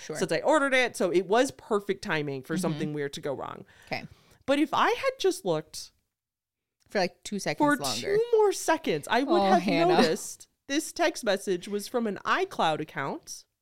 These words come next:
Speaker 1: Oh,
Speaker 2: And it had
Speaker 1: no.
Speaker 2: a link in it. And if I had just Googled the link,
Speaker 1: Uh-huh.
Speaker 2: it literally, the first thing that came up was, like, "Scam, scam, scam,
Speaker 1: Oh,
Speaker 2: scam."
Speaker 1: no.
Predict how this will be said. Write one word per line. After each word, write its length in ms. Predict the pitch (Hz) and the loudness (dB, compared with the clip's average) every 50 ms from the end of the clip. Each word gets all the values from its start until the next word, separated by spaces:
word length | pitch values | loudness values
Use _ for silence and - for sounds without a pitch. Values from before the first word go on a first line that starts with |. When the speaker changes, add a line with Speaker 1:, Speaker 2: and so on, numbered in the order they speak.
| _ _ _ _ _ _ _ _ - | _ _ _ _ _ _ _ _ 0
Speaker 1:
Oh, 440 | 196 214 214 202 196 185 180 175 170 | 4 6 8 8 10 10 10 10 10
Speaker 2:
And 100 | 165 160 | 10 8
it 100 | 160 160 | 6 6
had 160 | 160 339 320 | 6 6 8
Speaker 1:
no. 180 | - - 156 302 | 8 8 8 6
Speaker 2:
a 40 | - | 6
link 240 | 311 349 392 - 285 | 6 4 4 2 0
in 100 | 214 220 | -2 -2
it. 320 | 190 185 233 277 - - _ _ _ _ _ _ _ _ _ _ _ _ _ _ | -2 -2 -4 -6 -8 -14 _ _ _ _ _ _ _ _ _ _ _ _ _ _
And 120 | - 269 294 | -2 0 0
if 120 | 320 - 359 | 2 4 4
I 100 | 359 427 | 4 6
had 140 | 392 403 349 | 4 2 2
just 260 | 330 302 262 196 175 | 0 -2 -2 -6 -2
Googled 360 | - 247 302 311 - 339 277 247 | 2 2 2 4 2 0 0 -2
the 60 | 285 254 | -4 -4
link, 400 | 226 285 - 220 247 - - - | -2 -2 -2 -2 -4 -6 -10 -6
Speaker 1:
Uh-huh. 480 | - 196 190 170 185 196 190 185 190 196 190 - _ _ _ _ _ _ - | -4 -4 -4 0 2 2 4 4 2 2 -2 -8 _ _ _ _ _ _ -4
Speaker 2:
it 200 | 240 269 233 - | -4 -4 -2 -4
literally, 420 | 208 214 233 262 277 302 285 254 | 4 6 6 6 6 4 4 4
the 80 | 254 247 | 4 2
first 360 | 247 - 269 269 285 - - | 4 2 0 2 2 0 -2
thing 140 | 302 277 269 | -2 0 0
that 160 | 262 226 233 | 0 -2 -2
came 200 | - 262 247 247 | -2 -2 0 0
up 200 | 247 254 247 - | 0 0 0 0
was, 180 | 190 196 190 - | -2 -2 0 0
like, 260 | 180 175 - - - - | -2 -2 -2 -4 -10 -14
"Scam, 460 | - - - 254 240 220 170 120 - - | -14 -6 0 2 2 2 2 -2 -4 -8
scam, 460 | - - - 254 240 226 180 147 135 - | -12 -4 0 2 2 4 2 0 -2 -4
scam, 380 | - - - 277 254 240 185 151 | -8 -4 0 0 2 2 2 2
Speaker 1:
Oh, 220 | 156 151 143 135 | 2 2 2 2
Speaker 2:
scam." 180 | - 302 269 233 | 0 0 2 2
Speaker 1:
no. 480 | 180 143 139 139 135 135 135 139 147 | 2 2 2 2 0 0 -2 -4 -4